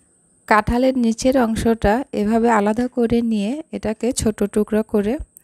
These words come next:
কেটে নিতে হবে। আপনারা চাইলে এর থেকে একটু বড়ও করতে পারেন। তো আন্টি এভাবে রান্না করেন।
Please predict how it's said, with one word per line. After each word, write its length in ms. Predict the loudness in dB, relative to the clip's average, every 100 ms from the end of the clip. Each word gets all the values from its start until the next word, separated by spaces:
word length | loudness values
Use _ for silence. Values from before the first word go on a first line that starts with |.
| -6
কেটে 260 | -4 -2 -2
নিতে 280 | -2 -2 -2
হবে। 320 | -2 0 -2 -4 _ _ _
আপনারা 380 | -2 0 0 0 2
চাইলে 340 | 2 2 2 0 -2
এর 100 | -4 -4
থেকে 220 | -4 -4 -4
একটু 140 | -4 -4 0
বড়ও 240 | 0 0 -2
করতে 360 | -2 -2 -2 0
পারেন। 260 | 2 0 -4 -10 _ _ _ -2
তো 60 | 2 2
আন্টি 240 | -2 -4 -2
এভাবে 300 | 0 2 2 0
রান্না 260 | 0 -2 -6 -6
করেন। 240 | -4 -4